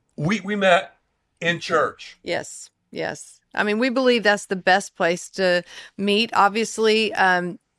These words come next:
Speaker 2: you know, we go to church and are part of the community of church for many reasons, but it's a social aspect. And not only now that we're married, we have met our best friends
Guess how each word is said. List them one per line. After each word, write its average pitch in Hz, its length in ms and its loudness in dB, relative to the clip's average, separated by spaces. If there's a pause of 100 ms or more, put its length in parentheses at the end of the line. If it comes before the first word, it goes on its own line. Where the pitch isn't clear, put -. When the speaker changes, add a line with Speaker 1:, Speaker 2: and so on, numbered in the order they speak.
Speaker 2:
you 196 180 -6
know, 190 80 2
we 190 160 0
go 208 320 4
to 208 220 -6
church 208 500 0
and 185 80 -6
are 175 120 -2
part 208 280 2
of 196 120 -4
the 185 60 -4
community 190 680 -4
of 165 120 -6
church 175 280 -4
for - 160 -8
many 202 320 0
reasons, 160 500 -6
but 185 180 0
it's 190 200 -2
a 190 40 -4
social 220 500 0
aspect. - 760 -6
And 180 260 -4
not 180 180 4
only 208 400 2
now 196 300 2
that 196 100 -2
we're 175 140 -4
married, 180 480 0
we 180 180 -4
have 175 140 -4
met 175 300 -2
our 170 140 0
best 180 400 -2
friends 214 680 0